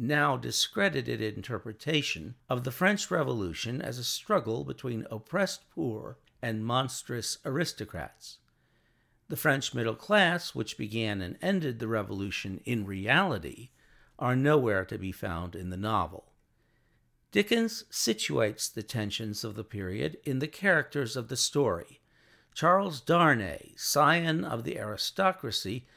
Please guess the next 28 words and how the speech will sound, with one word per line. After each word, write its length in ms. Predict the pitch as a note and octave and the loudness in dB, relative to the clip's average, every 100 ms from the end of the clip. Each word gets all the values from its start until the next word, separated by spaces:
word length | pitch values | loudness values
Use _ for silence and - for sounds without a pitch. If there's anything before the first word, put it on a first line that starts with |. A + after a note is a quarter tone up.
| _ _ | _ _
but 160 | - C3 | -4 -2
determined 680 | F3+ - F3 G3+ F3 D#3+ D3+ | -4 -6 0 4 4 2 0
to 140 | D3 | -4
atone 500 | C3 - F3 C3+ A#2 | -4 -2 0 2 0
for 160 | G#2+ G#2 | -2 -4
his 220 | A2 G2+ | -4 -6
family's 500 | - G#2 G2 G2 G#2 | -6 -4 -4 -4 -2
sins. 720 | - D#3+ A2 E2 - - - _ _ _ _ _ | 0 0 -2 -4 -10 -16 -16 _ _ _ _ _
Sidney 460 | - - D3+ F#2+ A2+ | -6 0 0 0 -4
Carton, 560 | B2 G3 G#3 - E2 G2 _ _ - | 0 2 4 2 -8 -12 _ _ -6
a 100 | C#3 | -6
dissolute 680 | A#2 F#3 - E3+ D#3 F3+ - | 2 4 6 6 4 2 0
English 440 | D#3 E3 D3+ D3 | -2 0 0 -2
barrister 680 | - A#2+ G2+ F2 F#2+ - D#3+ | -2 0 2 0 -4 -4 -4
drawn 500 | - A2+ B2+ C#3 F3+ | -4 0 4 4 2
to 160 | F3 E3 | -2 -4
a 60 | |
plan 440 | B2 C3 B2+ C3 D3+ - _ _ - | -4 -2 -2 0 -4 -8 _ _ -6
of 180 | C3 A#2+ | -4 0
redemptive 720 | A#2 A2+ - G3 G3+ G3+ F#3 | 0 0 2 4 4 2 -2
self-sacrifice 1300 | E3 F3 D#3 C#3+ - D3+ D#3 - E2+ F2+ - - - _ _ _ _ | -2 2 2 0 -2 0 0 -4 -6 -6 -6 -8 -12 _ _ _ _
to 80 | - | -6
give 320 | A2+ C#3+ F#3 | 0 4 4
his 260 | F#3 G3 F#3 | 4 -2 0
life 400 | G#2+ G2 G#2+ - | 2 2 0 -6
to 120 | - | -6
save 420 | - D3 C#3 B2+ | -2 2 2 0
Darnay, 640 | B2+ F3+ C#3 G#2+ E2+ - | 2 4 4 0 -6 -12